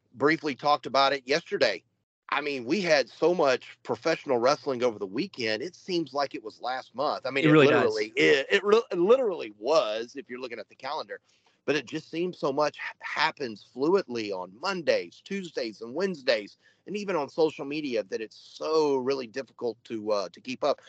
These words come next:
Speaker 1: It shows you all the good wrestling over the weekend. You already forget about it 'cause you're already moving on and building toward that next pay-per-view.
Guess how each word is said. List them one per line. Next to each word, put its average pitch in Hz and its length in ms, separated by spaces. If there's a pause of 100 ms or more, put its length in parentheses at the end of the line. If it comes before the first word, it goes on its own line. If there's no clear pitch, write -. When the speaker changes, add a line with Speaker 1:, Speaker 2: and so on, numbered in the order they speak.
(160)
Speaker 1:
It 170 120
shows 185 380
you 160 280
all 151 200
the 185 120
good 180 180
wrestling 190 420
over 185 180
the 180 60
weekend. 202 540
You 143 160
already 151 220
forget 139 300
about 120 220
it 117 100
'cause 117 200
you're 110 120
already 123 240
moving 123 300
on 117 220
and 104 120
building 113 340
toward 107 260
that 98 120
next 101 240
pay-per-view. 90 440